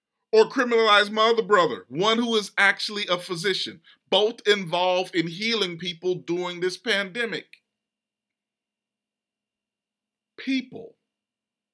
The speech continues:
trying to do the right thing and helping folks, being criminalized just because of the color of their skin.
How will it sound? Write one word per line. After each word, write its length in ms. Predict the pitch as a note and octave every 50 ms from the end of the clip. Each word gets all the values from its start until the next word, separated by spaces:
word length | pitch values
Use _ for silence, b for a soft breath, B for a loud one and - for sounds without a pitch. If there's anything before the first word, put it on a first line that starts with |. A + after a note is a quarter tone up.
| _ _ _ _ _ _ _ _ _ -
trying 640 | - - - - E3+ F#3+ G#3 A3 B3+ C#4 C#4+ C#4 B3+
to 120 | C4 C#4+
do 320 | B3+ F3+ D#3+ A#3+ A#3+ B3 B3
the 160 | F#3+ A#3+ A#3
right 320 | G3+ G3+ G3+ G3+ G#3 G3 - _
thing 320 | - F3 F3 E3+ E3+ F3 E3
and 160 | D#3 E3 E3
helping 440 | D#3+ E3 E3+ D3+ D#3+ - A#2+ A2 -
folks, 600 | - A2+ G2+ F#2+ F2+ - _ _ - - - - _ _ _ _ _ _ _ _ _ _ _ _ _ _ _ _ _ _ _ _ _ -
being 480 | G#3+ C4 C#4 C#4+ C#4+ C#4+ C#4 C4+ A#3+
criminalized 1200 | - - - - C#4 C4+ C4 A#3 G#3 F#3 E3+ D#3 D3 C#3+ C3+ B2+ B2+ B2+ B2+ B2 B2 B2 B2 - _ _ _ _ _ _ _ _ A2+
just 580 | G#2 - - F#3+ F#3+ A3+ B3 - - - - -
because 760 | F#3+ F#3 E3 E3 - F3+ F#3 F3 F3+ F3 F3 E3+ F3 F3 E3
of 200 | - - C3+ B2
the 120 | - B2 -
color 460 | _ - - D#3+ D#3 D#3+ D#3+ D#3+ D#3+
of 300 | D#3 - C#3+ C#3+ C3+ C3
their 160 | C#3+ C#3 C#3
skin. 440 | C#3 - - - - A#2 G#2+ -